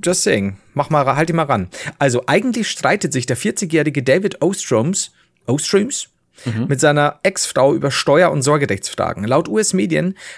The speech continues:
Speaker 1: halte der Mann die Forderungen des Anwalts seiner Ex-Frau allerdings für so absurd,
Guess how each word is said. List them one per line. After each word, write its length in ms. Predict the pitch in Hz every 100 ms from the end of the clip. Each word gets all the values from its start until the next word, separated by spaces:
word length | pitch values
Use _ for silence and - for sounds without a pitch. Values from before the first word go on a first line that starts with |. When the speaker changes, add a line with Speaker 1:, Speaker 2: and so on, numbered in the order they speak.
| -
Speaker 1:
halte 320 | 143 190 214
der 80 | 165
Mann 220 | 139 165
die 60 |
Forderungen 520 | - 156 170 165 160 147
des 160 | 131
Anwalts 380 | - 147 156 156
seiner 200 | 143 127
Ex-Frau 400 | 131 - - 135
allerdings 380 | 131 127 127 123
für 120 | 127
so 180 | 123 240
absurd, 420 | - 127 - -